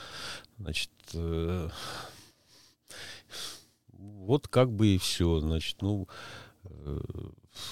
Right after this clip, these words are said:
я не верю в мирное уре-, урегулирование. Там будет война идти до последнего. И, э, ну,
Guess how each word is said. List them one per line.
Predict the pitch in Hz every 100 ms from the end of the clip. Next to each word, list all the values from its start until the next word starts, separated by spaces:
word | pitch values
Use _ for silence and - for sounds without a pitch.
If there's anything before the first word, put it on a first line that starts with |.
| - - - - - - - - -
я | - 110
не | 117
верю | 123 113 80 76
в | 85
мирное | 104 101 87
уре-, | 82 78 78
урегулирование. | - 87 87 82 87 82 69 67 67 71 - _ _ _ _ _ -
Там | 92
будет | 92 95 - - -
война | 87 95 127 139 92
идти | 90 - - 80 67 73 _ - - - 71 73 -
до | - 73 82 117
последнего. | - 90 - 78 69 73 67 65 - _ _ _ _ _ _
И, | - 80 78 80 78 76
э, | 71 69 65 - - - - 82 85 - _
ну, | - 95 95